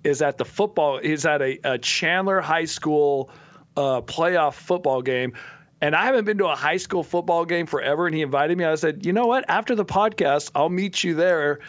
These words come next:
So tonight I'm going to a high school football game with my friend Ed to watch a high school playoff game, which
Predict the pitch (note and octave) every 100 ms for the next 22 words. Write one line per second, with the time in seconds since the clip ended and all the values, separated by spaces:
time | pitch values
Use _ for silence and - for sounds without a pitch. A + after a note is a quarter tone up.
0 | - - - D#3 D3 D3 F3 G3 E3+ D#3+
1 | D#3 D#3+ - D3 B2 - D3+ G3+ A#3 -
2 | A#3 G#3 - F#3+ - C#3 B2+ B2 A#2 -
3 | _ C#3+ C#3+ C3 B2+ C3+ B2 D3+ D#3+ D#3
4 | D#3 - E3 E3 - C#3 C3 B2 B2+ A#2
5 | A#2 C#3 C#3 C#3 - - - - - C#3
6 | C3+ - C#3+ D#3+ E3+ - D#3 D3 - D3+
7 | C3 B2 C3+ C3+ B2+